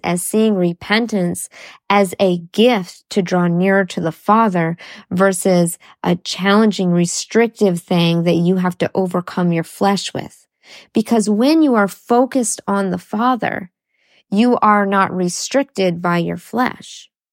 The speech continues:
Even if you have had no medical training, you've never worked in the field of fitness or body chemistry, I believe we can all agree that it is highly unlikely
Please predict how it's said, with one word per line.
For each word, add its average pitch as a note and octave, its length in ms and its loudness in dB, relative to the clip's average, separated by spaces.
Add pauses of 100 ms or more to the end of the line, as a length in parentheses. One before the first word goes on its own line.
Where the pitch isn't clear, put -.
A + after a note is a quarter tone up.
(200)
Even A3+ 320 2
if A#3+ 180 0
you G#3+ 160 2
have G#3 180 0
had F#3 420 0
no F#3 300 2
medical G3+ 420 0
training, F3 560 0
you've F3 140 -2
never F3+ 480 2
worked F#3 400 0
in F3+ 220 0
the F3 100 0
field F3+ 460 0
of E3 260 0 (340)
fitness F#3 840 0
or F3+ 460 2 (240)
body F#3 260 2
chemistry, F3+ 880 -2 (480)
I F#3+ 160 0
believe G3+ 540 2
we G#3 100 2
can G#3 160 -2
all G3+ 160 2
agree F3+ 500 0
that E3+ 360 0 (240)
it A3 160 2
is F3+ 320 0
highly A#3+ 760 0
unlikely F3+ 880 -2